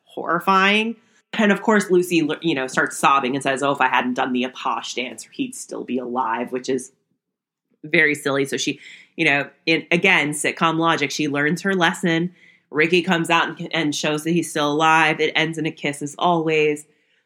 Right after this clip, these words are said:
But then we get this fun little epilogue scene where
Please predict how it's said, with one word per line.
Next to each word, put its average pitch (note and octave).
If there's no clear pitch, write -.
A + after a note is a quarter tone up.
But G#3+
then D4+
we G4+
get F#4+
this G#3+
fun F3
little D#3+
epilogue D3+
scene B2
where B2